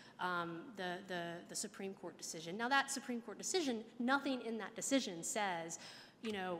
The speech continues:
when they go back and do this rulemaking, they may apply that rule retroactively. I think that's, to, to your point, is co-, I get, I, I don't know, uh, to be honest, I don't know of any cases that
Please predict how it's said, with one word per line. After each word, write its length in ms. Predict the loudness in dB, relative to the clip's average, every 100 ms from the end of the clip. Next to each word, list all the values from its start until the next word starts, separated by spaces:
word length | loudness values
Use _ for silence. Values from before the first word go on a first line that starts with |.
| 0
when 240 | 2 4
they 140 | 4 0
go 160 | -2
back 300 | -2 -2 -2
and 100 | -4
do 120 | -6 -6
this 180 | -6
rulemaking, 720 | -6 -2 0 0 -2 -2 -2 -4 -10 -20 -20 -12 -4
they 320 | 0 2 0 -2
may 300 | -6 -4 -4
apply 420 | -6 -6 -4 -2 -2
that 200 | -4 -4
rule 220 | -2 -2 -2
retroactively. 920 | -4 -4 -6 -6 -8 -10 -14 -10 -8
I 40 |
think 200 | -6 -4
that's, 320 | -4 -4 -6 -12 -12 -12
to, 80 |
to 200 | -10 -10
your 140 | -8 -8
point, 340 | -6 -6 -4
is 200 | -8 -8 -10 -8
co-, 120 | -8 -8 -12
I 80 | -8
get, 140 | -8 -10 -14 -20 -2 2
I, 60 | 2 0 4 10
I 120 | 12
don't 280 | 10 6 6
know, 420 | 8 8 6 -2 -8
uh, 280 | -14 -14 -10
to 100 | -6
be 100 | 0
honest, 240 | 0 2 0
I 60 |
don't 140 | 0 -2
know 100 | -2
of 80 |
any 140 | -2 -6 -6
cases 340 | -6 -4
that 100 | -6